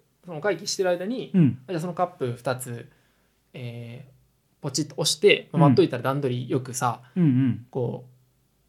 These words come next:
Speaker 1: お会計終わった時にできるかな」と思って。
Speaker 2: うんうんうんうん。
Speaker 1: で、押してんな。
Speaker 2: うん。
Speaker 1: それを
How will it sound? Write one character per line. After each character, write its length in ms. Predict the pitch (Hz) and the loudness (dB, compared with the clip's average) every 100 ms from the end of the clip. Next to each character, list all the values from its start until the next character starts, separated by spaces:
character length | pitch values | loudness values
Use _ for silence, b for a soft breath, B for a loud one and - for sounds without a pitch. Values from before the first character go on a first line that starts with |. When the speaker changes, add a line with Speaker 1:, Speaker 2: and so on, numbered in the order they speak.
| _ _ _ _ - | _ _ _ _ 0
Speaker 1:
お 40 | |
会 100 | 151 | 2
計 40 | 131 | 6
終 80 | |
わ 80 | 127 | 4
っ 60 | 123 | 2
た 80 | 127 | -2
時 180 | 127 | -2
に 120 | 117 110 | -2 -2
で 100 | 123 | 0
き 80 | 135 | 0
る 60 | |
か 100 | 123 | 0
な」 200 | 123 127 123 | -4 -4 -4
と 80 | 117 | -10
思 100 | 113 | 2
っ 20 | |
て。 80 | 208 | 6
Speaker 2:
う 20 | |
ん 40 | |
う 20 | |
ん 40 | 170 | 8
う 20 | |
ん 40 | |
う 40 | 127 | 6
ん。 760 | 147 127 123 123 110 117 104 - _ _ _ | 2 0 0 -2 -2 -6 -8 -16 _ _ _
Speaker 1:
で、 280 | 269 233 - _ _ _ _ _ _ _ _ | 2 2 0 _ _ _ _ _ _ _ _
押 120 | 220 | 0
し 60 | - | 0
て 80 | - | -4
ん 40 | 160 | -16
な。 120 | 185 _ 127 | -20 _ -4
Speaker 2:
う 40 | |
ん。 200 | 110 - - _ _ _ _ _ _ _ _ | -4 -4 -18 _ _ _ _ _ _ _ _
Speaker 1:
そ 100 | 214 | 6
れ 100 | 208 | 8
を 120 | 185 | 6